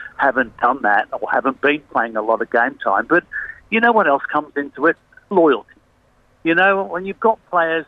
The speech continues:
who go out of their way every time the Socceroos play to give up their spot back in their, in the country that they play, in the hope that they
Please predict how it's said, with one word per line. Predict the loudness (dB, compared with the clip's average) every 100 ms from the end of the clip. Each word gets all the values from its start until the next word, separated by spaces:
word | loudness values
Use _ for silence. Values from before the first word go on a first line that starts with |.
| -6
who | -4 -2
go | 0 2 2 2
out | 2 2
of | 0 -2
their | -4
way | -4 -4 -6 -10 -18 _ _ _ 2
every | 2 2 -4
time | -2 0 0
the | -4
Socceroos | -2 -2 -2 -8 -6 -8 -6
play | -2 0
to | 0 -6 0
give | 2 4
up | 0 0
their | 0 0
spot | 0 2 2 0
back | 0 0 _
in | -14 -4
their, | 2 4 4 2
in | -4 -8
the |
country | -6 -6 -6 -4
that | -2 0
they | 0 0 -2
play, | -2 -2 -4 -8 -14 -20 _ _ _
in | 0 2
the | 0
hope | 2 4 4 2
that | 0 0 0
they | -2